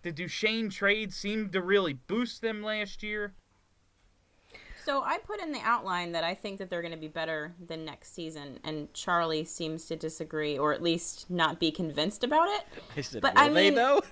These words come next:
Speaker 3: <laughs>
Speaker 2: I, I just think they got, I think they got markedly better in goal. And if we're saying that a good goaltender makes a big difference,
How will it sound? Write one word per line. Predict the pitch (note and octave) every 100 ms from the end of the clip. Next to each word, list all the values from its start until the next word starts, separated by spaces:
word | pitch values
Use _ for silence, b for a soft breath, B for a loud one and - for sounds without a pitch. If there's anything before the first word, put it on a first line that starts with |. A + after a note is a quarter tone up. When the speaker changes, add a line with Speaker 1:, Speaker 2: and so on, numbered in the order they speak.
| C4+ - -
Speaker 3:
<laughs> | - E4+ - -
Speaker 2:
I, | B5 - - -
I | C4+ E4
just | A4+ -
think | A4 G#4+ G4+
they | E4+
got, | F4 A4 - - - - -
I | A#3+
think | G4 B4
they | F#4+
got | B3 G3+
markedly | A3+ G3+ G#3 A#3+ G#3 F#3+
better | F3+ E3 F3+ C#3
in | C#3+
goal. | C#3 D3+ - - - - - -
And | F#3+
if | G3+
we're | G#3
saying | G#3+ B3 C4 B3+
that | G3+ -
a | F#3
good | F#3 F#3+ F3
goaltender | F3 F#3+ E3+ D#3 D#3
makes | E3 D#3
a |
big | D#3 D#3
difference, | D#3 D#3+ B2+ C3